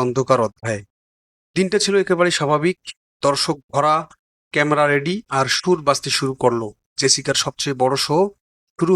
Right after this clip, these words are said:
হবার জন্য। শো এর মূল আকর্ষণ ছিল টাইটান নামে ছয় টন ওজনের এক বিশাল অরকার সাথে তার সমন্বিত রুটিন। প্রথমে সবকিছু ঠিকঠাকই চলছিল, টাইটান লাফাচ্ছিল, ঘুরছিল,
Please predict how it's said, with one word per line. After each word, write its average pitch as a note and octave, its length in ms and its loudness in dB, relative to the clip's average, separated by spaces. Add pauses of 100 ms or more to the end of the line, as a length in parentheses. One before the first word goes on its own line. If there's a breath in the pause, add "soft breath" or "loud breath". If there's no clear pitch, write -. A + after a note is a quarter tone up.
হবার D#3+ 280 0
জন্য। A#2 200 0 (540)
শো - 200 -6
এর F3+ 120 2
মূল F#3 200 4
আকর্ষণ E3+ 280 -4 (100)
ছিল E3+ 120 -2 (460)
টাইটান D3 440 2
নামে D3+ 200 2 (920)
ছয় F3 360 2
টন D#3+ 160 2 (100)
ওজনের D3 340 -2
এক C#3+ 140 -8
বিশাল E3+ 340 2 (240)
অরকার C#3+ 320 2 (120)
সাথে D3 240 -2 (260)
তার C3 140 4 (120)
সমন্বিত D#3 560 0
রুটিন। B2 240 -2 (380)
প্রথমে D#3+ 300 0 (480 loud breath)
সবকিছু E3 420 -2
ঠিকঠাকই E3 480 -4
চলছিল, C3 340 0 (760)
টাইটান D3 380 0
লাফাচ্ছিল, D#3+ 440 0 (480)
ঘুরছিল, D#3+ 400 0